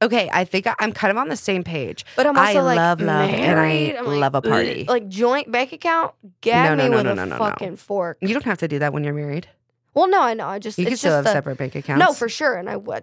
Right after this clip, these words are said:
Speaker 2: I will be.
Speaker 1: Mm-hmm.
Speaker 2: But it's just the, I, I don't know.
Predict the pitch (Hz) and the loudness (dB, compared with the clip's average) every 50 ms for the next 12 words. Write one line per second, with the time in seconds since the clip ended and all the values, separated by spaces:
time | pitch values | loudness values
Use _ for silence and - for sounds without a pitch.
0 | - _ - 190 196 180 208 214 208 180 156 - - _ - 214 165 - 117 - | -10 _ -6 -6 -2 0 0 0 0 0 -2 -6 -12 _ -12 -12 -12 -12 -12 -18
1 | - _ _ _ _ _ _ _ 175 175 165 156 - 147 147 - _ _ _ 208 | -20 _ _ _ _ _ _ _ -4 -2 -2 -2 -2 -4 -6 -10 _ _ _ -12
2 | 190 - 220 202 - - - 196 190 160 170 151 - _ _ _ _ _ _ - | -8 -8 -8 -8 -8 -6 -4 -4 -4 -4 -4 -8 -12 _ _ _ _ _ _ -6
3 | 196 190 160 131 127 135 - | -6 -6 -6 -8 -10 -14 -16